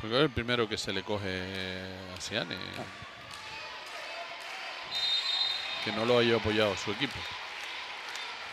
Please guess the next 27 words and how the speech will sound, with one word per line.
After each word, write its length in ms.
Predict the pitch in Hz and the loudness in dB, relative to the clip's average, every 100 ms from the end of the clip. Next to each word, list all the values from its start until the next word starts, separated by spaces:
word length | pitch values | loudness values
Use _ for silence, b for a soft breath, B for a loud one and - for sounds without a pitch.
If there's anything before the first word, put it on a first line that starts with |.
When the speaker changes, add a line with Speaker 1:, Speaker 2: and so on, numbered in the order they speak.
| - - - - - - - - - - - - - - - - - | -6 -6 -6 -8 -8 -8 -8 -8 -8 -8 -8 -8 -8 -10 -8 -8 0
Speaker 2:
Sigue 260 | 156 156 170 | 4 8 10
María 580 | 170 170 185 185 180 135 - - - - - - - - | 10 12 12 12 12 10 4 -4 -6 -10 -12 -14 -12 6
sobre 300 | 147 147 156 | 8 10 8
Eliana 260 | 160 180 | 8 8
González, 560 | 190 175 190 180 180 170 | 8 8 12 12 12 10
el, 220 | 165 160 | 10 8
se 120 | - | 4
tiene 180 | 151 165 | 0 4
que 80 | 165 | 6
desplazar 360 | 170 175 180 170 | 8 8 6 8
Javiera, 380 | 170 170 180 170 | 8 10 10 10
balón 180 | 170 165 | 10 8
para 140 | 170 | 8
Amelia 200 | 175 175 | 8 8
Portero 640 | 170 - 185 185 190 196 160 | 8 8 10 12 12 12 10
y 400 | 120 151 147 143 | 6 6 6 8
ahí 560 | 135 147 151 147 139 120 - - - - - - - - | 10 8 8 6 4 2 -2 -6 -8 -6 -8 -8 -10 -6
no 220 | 143 180 196 | 6 8 10
posicionó 600 | 175 160 208 190 190 190 | 8 8 6 6 8 8
bien 160 | 196 | 8
las 140 | 175 175 | 6 8
manos 400 | 190 190 170 165 | 10 10 8 6
Mary 220 | 165 170 | 6 8
Jane 120 | 202 | 8
Serrano, 540 | 180 165 196 190 190 | 8 10 8 8 4
se 140 | 190 160 | 4 4
lamenta. 580 | 156 190 190 196 202 | 6 6 10 12 12